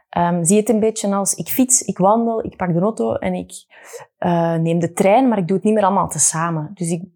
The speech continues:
ik doe het hoe het mij uitkomt. En dat is voor mij heel belangrijk. En ik denk dat ik, ehm,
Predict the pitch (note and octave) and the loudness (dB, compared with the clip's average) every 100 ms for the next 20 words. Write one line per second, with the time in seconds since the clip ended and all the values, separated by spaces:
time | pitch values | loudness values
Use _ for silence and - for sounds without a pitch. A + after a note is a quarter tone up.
0 | _ F#3+ F3 D#3+ G3 A3 A3 - - - | _ -6 -2 2 4 4 2 -4 -8 -10
1 | _ - F#3 F3 F3 E3 E3 E3+ - F3 | _ -2 0 0 -4 -4 -2 -4 -4 -6
2 | F3 F#3+ - _ - - - - - F3+ | -6 -10 -18 _ -20 -20 -20 -20 0 0
3 | F#3 F#3 F3+ F3+ _ _ _ _ F3+ G3 | 2 -2 -4 -8 _ _ _ _ 2 2
4 | - G3 F3+ F3 F3+ E3+ E3 F3 F3 E3 | 2 -2 0 0 0 0 -2 -2 -6 -8
5 | E3+ - F3+ F3+ F3+ F3 - - _ _ | -12 -4 -2 -2 -6 -10 -18 -20 _ _
6 | _ F#3 F3 B3+ C4 A#3 G3+ - - - | _ 2 4 4 2 0 -4 -14 -12 -2
7 | F#3 F#3 F#3 F#3 F#3 | 0 0 -2 -4 -6